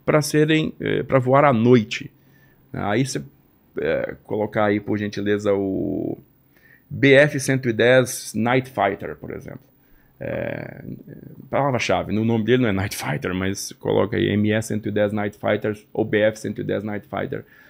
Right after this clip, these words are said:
Você vai achar o que eu tô querendo dizer. É, que provavelmente já pode ter visto, são umas antenas, né? Muita gente a-,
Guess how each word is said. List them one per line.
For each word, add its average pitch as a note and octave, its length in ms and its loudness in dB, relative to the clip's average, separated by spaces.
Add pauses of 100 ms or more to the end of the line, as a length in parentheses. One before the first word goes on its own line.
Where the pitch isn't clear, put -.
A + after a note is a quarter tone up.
(120)
Você - 140 -12
vai G#2+ 160 0
achar G#2 200 -4
o G2+ 40 -6
que G#2 80 -8
eu G#2 100 -4
tô G2+ 100 -8
querendo G2 260 -6
dizer. - 320 -8 (640)
É, D2+ 320 -6 (640)
que A#3+ 120 -2
provavelmente E3+ 760 4
já A2+ 100 0
pode A2 280 2
ter G#2 160 4
visto, E3 380 0 (300)
são - 260 4
umas F#3+ 260 8
antenas, D3+ 1120 6
né? A2+ 220 -2
Muita B2+ 280 4
gente A2+ 600 2
a-, E2+ 380 -2